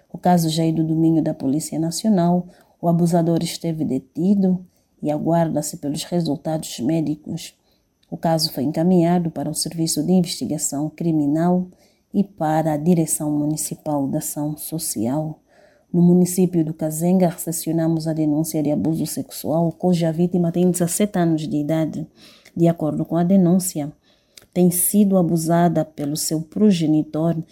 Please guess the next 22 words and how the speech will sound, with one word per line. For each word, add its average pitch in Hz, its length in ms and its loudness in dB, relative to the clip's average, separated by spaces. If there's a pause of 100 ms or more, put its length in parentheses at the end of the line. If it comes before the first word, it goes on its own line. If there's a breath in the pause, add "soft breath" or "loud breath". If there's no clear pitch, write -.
(260 soft breath)
desde 165 400 4
os 151 180 -4
sete 180 340 -2
anos 156 300 0
de - 160 -8
idade. 147 560 -2 (1120 soft breath)
O 160 60 -12
caso 165 360 2
já 156 160 -2
é 156 100 0
do 151 120 -2
domínio 151 460 2
do 127 80 -2
Comando 160 420 0
Municipal 151 640 -2
da 139 120 -2
Polícia 151 440 -4
Nacional. 170 720 2 (320 soft breath)
O 165 80 -2
abusador 165 560 2
encontra-se 160 680 -2
detido 156 640 -2